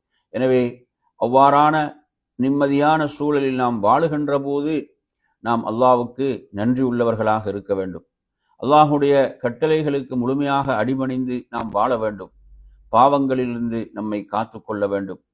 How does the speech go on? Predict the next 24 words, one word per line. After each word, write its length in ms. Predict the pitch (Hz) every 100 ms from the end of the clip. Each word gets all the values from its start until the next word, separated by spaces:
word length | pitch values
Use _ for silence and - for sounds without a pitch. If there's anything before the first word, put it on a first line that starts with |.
| _ _ _ _
அதே 180 | 127 160
போன்று 300 | 156 156 147 131
பிறருடைய 460 | 135 147 143 139 127
உரிமைகளை 640 | 127 160 156 151 143 135
நாம் 240 | 127 123 117
பேண 280 | 120 139 135
வேண்டும், 360 | 131 131 120 - _ _ 110
நாம் 180 | 120 113
பிறருக்கு 520 | 117 131 120 - 120 110 -
அநியாயம் 520 | 95 120 139 135 127
செய்யக்கூடாது. 760 | 117 110 107 - 110 107 104 101 - _ _ _ _ _ _
அநியாயம் 500 | 110 127 127 123 113 -
செய்யப்பட்டவர்களுடைய 840 | 113 113 113 107 104 113 113 107 101 87 -
அந்த 280 | - 110 107
துஆவுக்கும் 640 | 101 117 123 113 110 107 98 - _ _ _ -
அல்லாஹ்வுக்கும் 520 | 120 123 120 117 110
இடையில் 280 | 104 104 92
எந்த 240 | 110 101
திரையும் 420 | - 113 131 123
இல்லை 160 | 117 113
என்று 200 | 104 101
அல்லாஹுடைய 480 | 101 104 104 98 95 92
தூதர் 360 | _ 107 104 90
குறிப்பிட்டிருக்கிறார்கள். 880 | 95 95 92 90 85 85 82 -